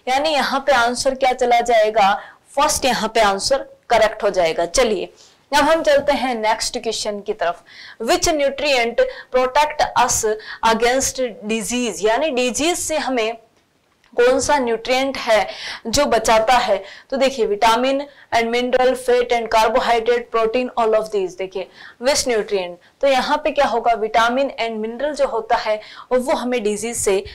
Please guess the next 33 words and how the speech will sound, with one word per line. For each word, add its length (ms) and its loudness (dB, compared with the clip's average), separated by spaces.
बचाता 440 2
है। 200 -4
चलिए, 380 0
अब 240 2
हम 200 -4
चलते 260 -2
हैं 200 -4
next 400 -6
question 400 -8
की 100 -6
तरफ। 260 -2
Which 220 0
solution 580 0
is 220 -6
given 280 -2
when 380 2
a 20 -10
person 400 2
has 220 2
vomiting 640 -2
and 280 -6
loose 320 -2
motions? 520 -4
यानी 320 0
जो 140 -4
vomiting 540 0
और 80 2
लूज 320 -2
motions 480 -4
होता 220 -2
है, 300 -2
तो 60 0
हम 380 0